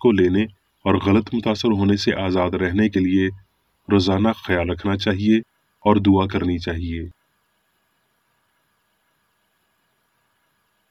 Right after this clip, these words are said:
फर्ज के लिए चौकसी। इस चर्च के हर रुकन का ये फर्ज है कि वो हर रोज जारहाना जहनी आरा के खिलाफ खुद को तैयार रखे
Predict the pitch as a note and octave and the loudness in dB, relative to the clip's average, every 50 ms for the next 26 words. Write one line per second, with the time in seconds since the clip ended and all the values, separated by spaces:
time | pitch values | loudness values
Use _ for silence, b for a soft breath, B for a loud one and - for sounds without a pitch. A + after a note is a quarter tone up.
0 | _ - - A2+ A2+ A#2 A2+ A#2+ A2+ - A#2 G#2+ G#2+ A#2 A#2+ - - - F#2+ F2 | _ -6 0 2 2 2 2 0 0 0 2 2 4 2 0 0 0 -2 -2 -2
1 | - - - - F#2 E2+ F2 - _ _ _ _ _ _ _ _ _ _ _ _ | -4 -6 -8 -6 -6 -8 -8 -12 _ _ _ _ _ _ _ _ _ _ _ _
2 | _ _ _ _ _ _ _ _ _ _ _ _ _ _ _ _ _ _ _ _ | _ _ _ _ _ _ _ _ _ _ _ _ _ _ _ _ _ _ _ _
3 | _ _ _ _ _ - C3 B2 - - - C#3+ C3+ - - - D3+ C#3 B2+ B2+ | _ _ _ _ _ -4 -4 -4 -2 -2 2 2 2 2 2 2 2 2 2 2
4 | A#2 A2+ G#2+ - B2+ C3+ C3+ C#3+ C3 B2+ C3 B2 - - G2+ F#2+ F#2+ F#2 G2 A2 | 2 2 2 2 0 0 2 0 0 0 0 -2 -2 -2 -2 -2 -2 -2 -2 -4
5 | A2+ - - A2 G2+ G2 F#2+ G2 G2 F#2+ F#2 F#2+ G#2 G#2 G#2 G2+ F#2+ G2 F#2 F#2 | -4 -2 -2 0 0 0 0 0 0 -2 0 2 4 4 4 4 2 2 0 2
6 | F#2 F2+ F#2 G2 G2+ G#2 G#2+ G#2+ G#2 G2 G#2 G2 F#2+ G2+ A2 A2+ - - G#2 G2+ | 0 -2 -2 -2 -2 -2 0 -2 -2 0 0 0 2 2 2 0 0 -2 -4 -4
7 | F#2+ G2+ G#2 G#2+ - - G#2 - - - F#2+ F#2 F2+ F2+ F2 - _ _ _ _ | -4 -4 -6 -8 -8 -14 -12 -8 -4 -4 -2 -2 -2 -4 -6 -8 _ _ _ _
8 | _ _ _ _ _ _ _ - - A2 G#2+ G#2+ - B2 A#2+ - A2 F#2+ F#2+ F2+ | _ _ _ _ _ _ _ -4 -2 -2 -2 0 2 2 2 2 2 2 2 0
9 | E2+ E2+ F#2+ F#2+ G2 - A2 A2 | 0 -2 -4 -4 -4 0 0 0